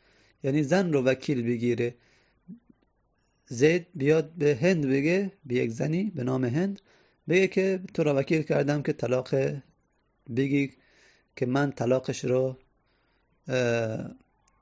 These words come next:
د-، دادم یا طلاقش را واقع بکنی. «وللوکیل ان یطلق متی شاء.»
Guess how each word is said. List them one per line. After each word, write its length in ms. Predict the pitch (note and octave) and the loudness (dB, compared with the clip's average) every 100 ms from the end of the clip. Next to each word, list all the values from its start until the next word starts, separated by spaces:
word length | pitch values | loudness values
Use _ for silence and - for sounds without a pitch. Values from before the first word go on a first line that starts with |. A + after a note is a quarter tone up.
| - C3 | -14 -8
د-، 340 | A#2+ - C#3+ B2+ | -6 -4 -2 0
دادم 580 | A#2+ D3+ D3 D3+ D3+ D#3 - _ _ _ - | 4 4 4 2 0 -4 -10 _ _ _ -2
یا 160 | C3+ C#3+ | 0 2
طلاقش 520 | C#3+ C#3 D3 C#3+ C#3 | 2 4 4 0 2
را 140 | C3+ | 2
واقع 400 | A#2+ B2 - E3 | 4 2 4 2
بکنی. 500 | C#3+ C3+ D3 D3 D#3 _ _ _ _ _ _ _ _ _ _ _ _ _ _ _ - - - - _ - | 4 0 0 -2 -4 _ _ _ _ _ _ _ _ _ _ _ _ _ _ _ -20 -20 -20 -20 _ -2
«وللوکیل 640 | D3 F3 F3+ F#3 F#3 A#3 | 2 4 4 2 4 2
ان 120 | G#3+ G3 | 4 2
یطلق 520 | F3 G#3 G3 F3+ F#3 | 2 2 2 2 2
متی 340 | F3 F#3 F3+ | 0 2 0
شاء.» 560 | - G3+ D#3 B2 B2+ | 2 2 2 0 -2